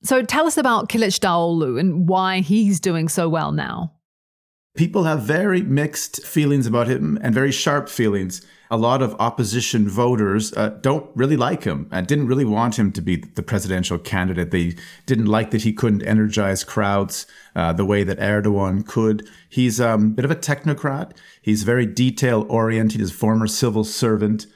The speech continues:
Speaker 2: He's a corruption fighter from way back. He's feisty. While he may not be able to magnetize the audience, he is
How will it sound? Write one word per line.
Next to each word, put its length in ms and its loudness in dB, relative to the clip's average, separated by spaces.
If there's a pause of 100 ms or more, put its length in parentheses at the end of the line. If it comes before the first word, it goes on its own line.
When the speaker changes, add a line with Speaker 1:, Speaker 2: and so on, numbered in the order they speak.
(180)
Speaker 2:
He's 180 2
a 60 0
corruption 640 0
fighter 500 0
from 240 2
way 160 4
back. 500 -2
He's 160 -2
feisty. 680 -2 (240)
While 140 0
he 120 2
may 140 2
not 200 0
be 80 2
able 160 2
to 380 -2
magnetize 580 0
the 120 0
audience, 520 0
he 200 0
is 240 -2